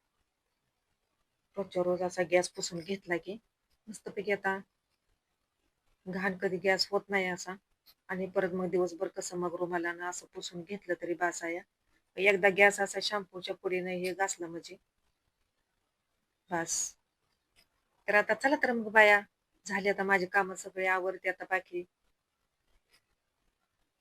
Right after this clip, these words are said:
आणि ही बटणं ही सगळी रोजच्या रोज अशी घासून घेतली, म्हणजे बटणातनी पण अशी घाण बसत नाही.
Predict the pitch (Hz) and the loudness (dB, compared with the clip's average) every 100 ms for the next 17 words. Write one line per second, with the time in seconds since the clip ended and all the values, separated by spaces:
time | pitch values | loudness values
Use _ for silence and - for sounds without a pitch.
0 | _ 180 180 180 175 196 - 185 185 185 | _ -4 -2 -2 0 -2 -2 -4 -2 -4
1 | 185 196 185 180 190 185 180 170 180 180 | -4 -4 -4 -4 -6 -4 -2 -2 -2 -2
2 | 170 196 - 170 180 175 170 175 185 - | 0 -2 -4 -12 -12 -10 -8 -2 0 0
3 | 170 - 180 190 185 180 160 185 180 170 | -2 -4 -10 -10 -8 -8 -8 -6 -6 -6
4 | 180 175 170 165 | -6 -6 -8 -10